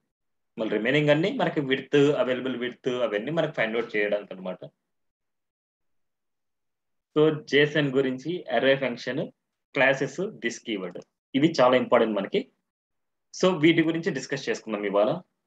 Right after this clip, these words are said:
So, tomorrow and Thursday. So, Wednesday and Thursday వచ్చేసి form validation and Ajax concept finish చేసుకుందాం మనం. So, మనకి స-, Thursday వరకు మనకి JavaScript complete అయిపోద్ది.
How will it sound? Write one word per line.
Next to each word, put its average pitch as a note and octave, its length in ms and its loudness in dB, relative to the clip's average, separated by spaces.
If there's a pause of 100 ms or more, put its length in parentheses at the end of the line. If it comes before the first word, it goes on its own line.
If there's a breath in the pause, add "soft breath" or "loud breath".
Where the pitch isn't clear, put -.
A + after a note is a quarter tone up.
(140)
So, - 160 -2 (300)
tomorrow F3+ 460 6 (1080)
and B2+ 220 0 (460)
Thursday. B2 380 0 (760)
So, - 80 -2
Wednesday C#3+ 380 2
and E3+ 120 2
Thursday D3+ 300 0
వచ్చేసి C3+ 300 -2
form C3+ 340 0
validation C#3 520 0
and B2+ 140 -6
Ajax B2+ 340 -2
concept C#3 380 -6
finish C3 280 -2
చేసుకుందాం G#2+ 400 -6
మనం. A#2 200 0 (1040)
So, F#3 80 4 (320)
మనకి C#3 340 2 (2000)
స-, A2+ 560 2
Thursday B2+ 340 2
వరకు C3+ 280 2
మనకి B2 280 -4 (520)
JavaScript C#3+ 480 2
complete A2+ 300 -2
అయిపోద్ది. F#2 380 -8